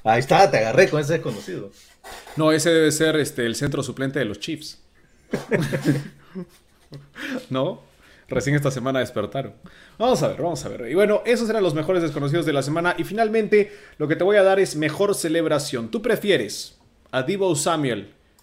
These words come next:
Speaker 2: viendo televisión después del touchdown? Tú sabes, tira la pelota, te echas así, comienzas a mover los zapatitos, ¿no? Una cosita así bonita, bien,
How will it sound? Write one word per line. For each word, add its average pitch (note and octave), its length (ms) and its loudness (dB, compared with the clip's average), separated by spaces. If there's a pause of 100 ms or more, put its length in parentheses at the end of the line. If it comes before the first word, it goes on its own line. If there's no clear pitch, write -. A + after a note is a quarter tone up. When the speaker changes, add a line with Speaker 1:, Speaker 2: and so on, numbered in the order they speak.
(260)
Speaker 2:
viendo E3 380 2
televisión C#3 600 -2
después C#3+ 300 -4
del C3 160 -4
touchdown? D3 440 -2
Tú A3+ 140 -6
sabes, E3 400 2
tira C3+ 340 2
la A#2+ 140 -2
pelota, F3+ 580 2
te C#3 220 2
echas C#3+ 260 2
así, F3 400 -4
comienzas C#3+ 420 -2
a C3 40 -6
mover B2 240 0
los B2+ 120 0
zapatitos, D#3 760 -2
¿no? F3 160 -2
Una E3 220 -4
cosita C#3+ 280 -6
así C#3+ 140 -4
bonita, D3 380 -2
bien, C#3+ 300 -2